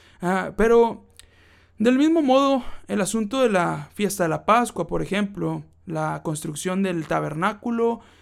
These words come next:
eh, el arca del pacto, los sacrificios del Antiguo Testamento, etcétera.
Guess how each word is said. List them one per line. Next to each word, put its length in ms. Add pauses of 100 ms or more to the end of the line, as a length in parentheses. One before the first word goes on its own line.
(180)
eh, 260
el 120
arca 220
del 140
pacto, 580 (260)
los 160
sacrificios 720
del 160
Antiguo 440
Testamento, 640
etcétera. 520